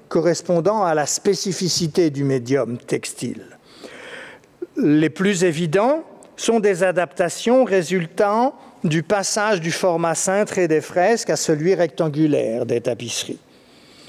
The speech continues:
Le résultat est la suppression de la partie supérieure de la composition, qui a pour effet de resserrer la vision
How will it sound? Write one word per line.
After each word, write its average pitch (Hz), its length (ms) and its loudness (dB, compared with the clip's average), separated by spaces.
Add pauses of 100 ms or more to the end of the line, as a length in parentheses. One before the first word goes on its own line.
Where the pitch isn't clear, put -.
(340)
Le 147 80 2
résultat 160 640 2
est 180 40 4
la 160 120 2
suppression 180 560 -2
de 165 40 -2
la 156 100 2
partie 143 280 -4
supérieure 175 640 2
de 143 100 0
la 139 120 2
composition, 135 800 0 (840)
qui 156 180 2
a 180 80 0
pour 151 280 -2
effet 208 420 2
de 151 100 2
resserrer 185 760 2
la 147 120 4
vision 147 640 0